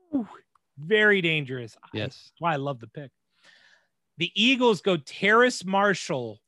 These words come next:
Speaker 1: wide receiver, L S U. They need a wide out.
Speaker 2: They do.
Speaker 1: Get him. Walking away with Horn and Marshall. If Marshall checks out, that's a steal. That is an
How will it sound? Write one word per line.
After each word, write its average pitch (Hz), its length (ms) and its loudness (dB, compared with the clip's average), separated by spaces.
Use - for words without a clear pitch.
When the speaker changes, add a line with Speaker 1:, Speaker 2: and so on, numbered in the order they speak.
Speaker 1:
wide 165 280 -2
receiver, 185 720 -2
L 170 280 0
S 165 380 -2
U. 135 580 -4
They 120 120 -14
need 131 180 -8
a 165 60 -6
wide 180 300 0
out. 196 340 2
Speaker 2:
They 135 120 -6
do. 160 360 0
Speaker 1:
Get 214 140 2
him. 208 340 0
Walking 175 380 0
away 214 160 4
with 208 180 2
Horn 202 380 -4
and 165 180 -6
Marshall. 160 540 -4
If 131 120 -8
Marshall 214 460 -2
checks 185 460 -4
out, 170 360 0
that's 180 200 -2
a 135 40 -6
steal. 107 440 -14
That 151 160 0
is 131 100 -8
an 131 100 -18